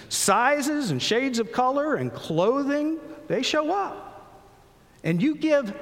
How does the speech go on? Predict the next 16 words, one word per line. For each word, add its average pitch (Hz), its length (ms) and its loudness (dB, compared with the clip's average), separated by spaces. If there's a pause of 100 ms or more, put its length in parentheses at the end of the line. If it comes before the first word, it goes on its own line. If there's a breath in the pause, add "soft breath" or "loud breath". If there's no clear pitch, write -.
(100)
three 294 300 2
to 277 100 0
five-year-olds 269 880 0
just 247 220 -2
a 202 40 -2
few 254 260 0
minutes 254 340 0
to 214 100 -2
get 214 140 0
acquainted 240 540 0
in 175 140 0
a 165 40 2
McDonald's 196 720 0
playground, 247 560 0
that 214 260 -4 (260 loud breath)
utopia, 254 880 -2